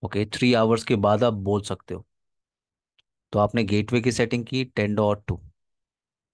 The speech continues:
ट्रैफिक आपका इधर से ट्रैवल कर रहा है और आप इस राउटर को आप ट्रबल शूट कर रहे हो। मान लो थोड़ी देर के बाद आपका जो, वेट,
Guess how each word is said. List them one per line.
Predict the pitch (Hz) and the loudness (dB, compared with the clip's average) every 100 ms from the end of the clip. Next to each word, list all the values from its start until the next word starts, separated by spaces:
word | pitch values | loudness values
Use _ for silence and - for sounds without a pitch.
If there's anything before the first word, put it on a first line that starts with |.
| - | -6
ट्रैफिक | 101 98 113 110 | -4 -4 -4 -4
आपका | 104 - | -4 -4
इधर | 101 107 | -8 -6
से | 110 | -8
ट्रैवल | 110 110 117 | -8 -6 -6
कर | 113 113 | -8 -10
रहा | 131 | -6
है | 131 | -4
और | 104 | -4
आप | 101 95 | -6 -10
इस | 110 110 | -14 -8
राउटर | 104 104 110 | -6 -6 -6
को | 113 | 0
आप | 104 104 _ - - _ - | 0 -2 _ -20 -20 _ -6
ट्रबल | 110 113 131 | 0 2 0
शूट | 139 127 | -2 -8
कर | 139 123 | -10 -10
रहे | 127 | -12
हो। | 127 _ _ _ _ _ _ _ _ _ _ _ _ _ | -14 _ _ _ _ _ _ _ _ _ _ _ _ _
मान | 127 147 | -2 -2
लो | 165 | -2
थोड़ी | 135 147 | -2 0
देर | 156 | 0
के | 147 156 | 0 -2
बाद | 123 104 113 - | 0 0 0 -4
आपका | 113 104 - 101 | -6 -6 -4 -2
जो, | 104 101 98 107 _ _ _ - | -2 -4 -4 -6 _ _ _ -16
वेट, | 95 - | -16 -18